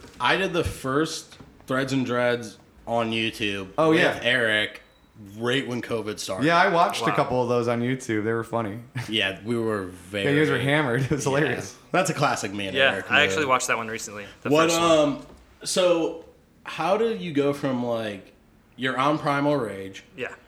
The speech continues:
Speaker 1: you're just kinda, like, gigging around doing the thing.
Speaker 3: Mm-hmm.
Speaker 1: Where's it, like, do you guys get off, when do you get off, are you still on Primal Rage?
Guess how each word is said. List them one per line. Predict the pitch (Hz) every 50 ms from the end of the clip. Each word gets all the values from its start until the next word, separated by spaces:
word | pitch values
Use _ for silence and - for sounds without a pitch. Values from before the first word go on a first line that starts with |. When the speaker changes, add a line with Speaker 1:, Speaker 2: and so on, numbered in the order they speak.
| _ _ _ -
Speaker 1:
you're | 113 117 117 113 113 113 113 110 110 110 110 107 107 - - - - _ _ _ _ _ -
just | 117 107 - -
kinda, | 139 123 120 120
like, | 117 113 110 101 - - - - - - -
gigging | - 123 123 123 120 117
around | 117 110 107 104 107 113 113 110
doing | 113 113 113 110
the | 113 107
thing. | - - 107 104 104 107 110 120 127 123
Speaker 3:
Mm-hmm. | 127 127 120 117 113 113 113
Speaker 1:
Where's | 120 135 147 160 160 156
it, | 165 160 143 143
like, | 139 135 135 135 127 127 117 101 - - - _ _ _ _ _ _ _ _ _ -
do | - 143
you | 151
guys | 151 143 135 110
get | 127 131 107
off, | 95 - - - -
when | 135 135 165 196
do | 196
you | 180
get | 135 131 117
off, | 113 113 113 - -
are | 127 127
you | 127 120
still | - - 139 107
on | 92 98 101 104
Primal | 131 151 165 180 185 190 196
Rage? | 208 208 214 - -